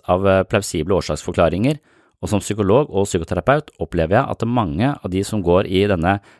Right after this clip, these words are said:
livsfella, har for mye av sin egen verdi knyttet opp til egne prestasjoner.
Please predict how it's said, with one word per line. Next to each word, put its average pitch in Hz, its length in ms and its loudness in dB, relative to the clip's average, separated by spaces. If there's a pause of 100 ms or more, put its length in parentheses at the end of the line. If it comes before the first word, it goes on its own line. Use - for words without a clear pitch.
livsfella, 101 600 0 (380)
har 90 80 4
for 117 160 0
mye 95 320 2
av 95 140 -2
sin 113 160 -4
egen 80 160 0
verdi 95 260 -2
knyttet - 400 -4
opp - 220 -2
til - 180 0
egne 73 240 -2
prestasjoner. 82 640 -4